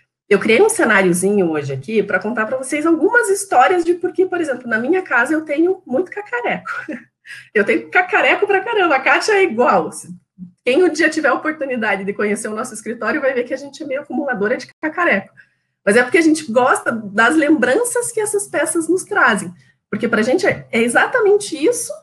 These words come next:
que é importante dentro de um projeto. Por exemplo, aqui no fundo, eu tenho um quadro de uma viagem, que é muito legal a história, porque eu fiz um, um, é, fiz um mochilão com duas amigas,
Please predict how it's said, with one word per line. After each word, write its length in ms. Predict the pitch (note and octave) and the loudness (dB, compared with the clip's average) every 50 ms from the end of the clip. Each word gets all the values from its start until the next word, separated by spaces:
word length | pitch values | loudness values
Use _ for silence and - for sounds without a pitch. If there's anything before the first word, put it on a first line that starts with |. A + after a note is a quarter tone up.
| _ _ _ _ _ _ _ | _ _ _ _ _ _ _
que 60 | - | 0
é 80 | F4+ C#4 | 0 0
importante 400 | D#4 D#4+ E4 E4 E4 D#4 F4 F4+ | 2 0 -2 0 0 0 0 0
dentro 160 | F4+ E4 E4 | 2 4 6
de 60 | E4+ | 6
um 80 | E4+ E4+ | 6 4
projeto. 500 | F4 F#4+ G#4 G#4 G#4 G4+ D#4 G#3 G#3 - - - - - _ _ _ _ | 2 0 -2 0 0 0 0 0 -2 -6 -12 -20 -20 -20 _ _ _ _
Por 120 | - A3+ A#3 | -4 -2 0
exemplo, 500 | B3+ B3+ B3+ G#3+ E3+ C#3+ C3+ - - - _ _ _ _ _ _ _ _ _ _ _ _ _ _ _ _ - | 0 0 0 0 0 -2 -4 -10 -14 -20 _ _ _ _ _ _ _ _ _ _ _ _ _ _ _ _ -8
aqui 260 | - E3+ F3+ - - D#4+ | -6 -6 -6 -2 2 2
no 140 | E4 - | 2 2
fundo, 720 | - - - - B3 D4 A#4 A#4+ F4+ G#3+ - - - - _ _ _ _ | 2 -2 -8 -6 -2 0 0 2 2 0 -2 -4 -8 -16 _ _ _ _
eu 180 | - G3 G3+ G3+ | -4 -4 -4 -2
tenho 220 | - G3+ F3+ F3 | 0 0 2 2
um 60 | F3 F#3 | 2 0
quadro 460 | F3+ - A3 G#3+ - F#4 G#4 G#4 F#4 | 0 2 2 2 4 4 4 2 2
de 60 | F4+ | 2
uma 180 | D#4 D4+ C#4 D4 | 2 2 2 0
viagem, 520 | D4 C#4 G#3 F#3 F#3 F#3+ G#3 B3 F4 A4 C5 - - _ _ _ _ _ _ _ _ _ | -2 -2 -2 0 0 0 0 0 -2 -4 -4 -6 -12 _ _ _ _ _ _ _ _ _
que 380 | - G3+ F3 E3 D#3 D3+ - - - - _ _ _ _ | -8 -4 -4 -4 -4 -6 -10 -16 -20 -20 _ _ _ _
é 80 | - F3 | -6 -4
muito 240 | F#3+ G3 G#3+ G#3 A#3+ | -2 -2 -2 -2 -2
legal 240 | A3+ G#3 G#3 G#3 G#3 | 0 2 2 2 2
a 60 | G3+ | 0
história, 340 | G3+ - - F#3 F3+ A#3+ - | 0 0 -2 -2 0 -2 -4
porque 160 | - - A3+ | -4 -6 -8
eu 40 | A3 | -6
fiz 180 | - G#3+ G#3 | -4 -4 -2
um, 120 | G#3 G3+ G3 | -2 -2 -2
um, 720 | F3 F3+ F#3 F#3 F3+ F3 E3+ E3 D#3+ D#3 D#3 D#3 E3 F#3 F3+ _ _ _ _ _ _ _ _ _ _ - - _ _ _ _ _ _ | -2 -4 -4 -4 -4 -4 -4 -6 -10 -12 -14 -16 -18 -20 -20 _ _ _ _ _ _ _ _ _ _ -20 -20 _ _ _ _ _ _
é, 280 | F3 D#3+ D#3 D3+ D3 D3+ | -20 -18 -18 -18 -18 -14
fiz 140 | - - G3+ | -8 -4 -2
um 60 | G#3 | -2
mochilão 380 | A3 A3 - A3 G3 G3 A#3 E4 | -2 -2 0 0 0 2 0 2
com 140 | - F4 D4+ | 2 2 2
duas 220 | B3+ A3 A3 A3+ | 4 2 2 2
amigas, 500 | G#3 F#3+ F#3 F#3+ G#3+ B3 G4+ B4 A#4+ - | 2 2 4 2 2 4 4 2 2 0